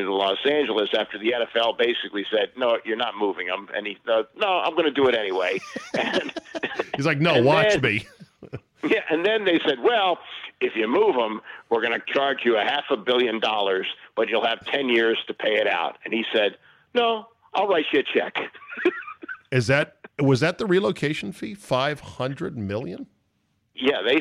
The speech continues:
Speaker 1: said, they said, "If you're gonna move the team to Los Angeles, it's gonna be five hundred million dollars." Now, Kroenke had money of his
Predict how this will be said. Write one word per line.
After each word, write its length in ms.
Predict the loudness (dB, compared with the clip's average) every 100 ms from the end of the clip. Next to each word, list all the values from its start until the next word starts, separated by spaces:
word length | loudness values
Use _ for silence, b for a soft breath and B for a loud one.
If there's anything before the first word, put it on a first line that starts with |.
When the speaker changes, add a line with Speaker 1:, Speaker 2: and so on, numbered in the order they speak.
| 2
Speaker 1:
said, 260 | 2 2 2
they 140 | 0 2
said, 120 | -2
"If 80 | 0
you're 160 | 2 4
gonna 160 | 4
move 320 | 6 6 4 0 -12 -2 0
the 100 | 2
team 540 | 2 4 4 2 -2 B B -2
to 80 | 2
Los 240 | 2 2 0
Angeles, 460 | -2 0 2 2 2 -4 B -4
it's 180 | -4 -2
gonna 240 | 0 0
be 160 | 0 -2 -2
five 260 | -2 -2 -2
hundred 400 | -4 -2 -4 -2
million 420 | 0 2 0 -2
dollars." 420 | -2 0 -2 -2 -4
Now, 120 | -4
Kroenke 600 | -4 -2 -2 0 2 2
had 180 | -2 -2
money 360 | -2 -2 -4
of 100 | -4
his 140 | -4